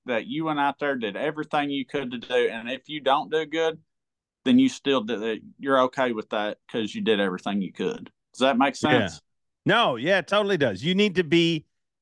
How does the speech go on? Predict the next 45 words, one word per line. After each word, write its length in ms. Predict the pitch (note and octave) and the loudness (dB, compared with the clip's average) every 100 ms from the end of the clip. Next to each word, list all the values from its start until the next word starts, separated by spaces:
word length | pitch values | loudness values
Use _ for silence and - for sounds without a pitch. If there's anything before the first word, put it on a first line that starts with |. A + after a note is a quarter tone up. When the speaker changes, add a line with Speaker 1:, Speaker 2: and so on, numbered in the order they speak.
| _ _ _ _ _ _ _ _ | _ _ _ _ _ _ _ _
Speaker 2:
at 240 | D3 C#3 - | 0 0 0
peace 280 | G3+ F3+ | -2 -2
with 180 | E3+ D3+ | -4 0
that, 260 | F3 F3+ - | 2 2 0
you're, 160 | D#3+ B2+ - D3 - | -4 -4 -12 -14 -4
because 340 | C#3+ D#3+ G3 D#3+ | -4 0 0 0
even 240 | A3+ B3+ | -2 0
though 240 | G#3 G3+ F#3+ - | 2 2 0 -2
if 180 | D#3+ E3+ | -2 -2
it 80 | |
doesn't 340 | F3+ A3 G#3+ B2+ | -2 -2 -2 -2
work, 400 | F#2+ G2 - - _ _ _ _ _ _ _ _ | -4 -6 -12 -20 _ _ _ _ _ _ _ _
Speaker 1:
Yeah. 180 | A2+ B2 | 0 2
Speaker 2:
you're 100 | B2+ | 2
still 320 | A#2+ - A3+ | 2 2 2
closer 460 | G3+ - A3 - G3+ | 2 -2 -2 0 -2
to 80 | F3 | 0
winning 540 | F3+ G3 D3+ C3 A#2+ - _ _ _ _ | 2 4 4 2 0 -8 _ _ _ _
than 160 | C#3+ D#3 | 0 2
if 140 | D3 | 0
you 100 | E3 | 2
had 160 | D#3 D3 | 2 0
a 60 | |
played 280 | C#3 E3 D#3 | -2 0 0
it 120 | C3+ | -2
safe. 320 | - D#3 A2+ - _ _ _ _ _ | -6 -4 -4 -8 _ _ _ _ _
You 80 | C#3 | 4
know 80 | F3 | 4
Speaker 1:
Yeah. 40 | |
Speaker 2:
what 60 | F3+ | 4
I 60 | |
mean? 180 | F3 F#3+ | 4 2
Like, 220 | F#3+ F3 | 2 0
you 100 | G#3 | -4
could 180 | A3 F#3+ | -4 -2
finish 360 | G#3+ G#3+ D#3 - | 0 0 -2 -4
ninety-eighth 640 | G3 G#3+ G3+ G3 G3 G3 | -2 0 0 0 0 0
in 100 | F3 | -6
a 60 | D#3 | -6
tournament, 640 | - A3+ G#3 D3 B2+ - - _ _ _ _ _ - | -2 2 4 4 2 -2 -10 _ _ _ _ _ -2
as 160 | D3 | 2
much 240 | G3+ A3 F#3+ | 4 2 0
as 80 | |
that 200 | F3 E3+ | 0 -2
sucks, 600 | - B3+ C4 F3+ - - | -2 -4 -4 -4 -10 -14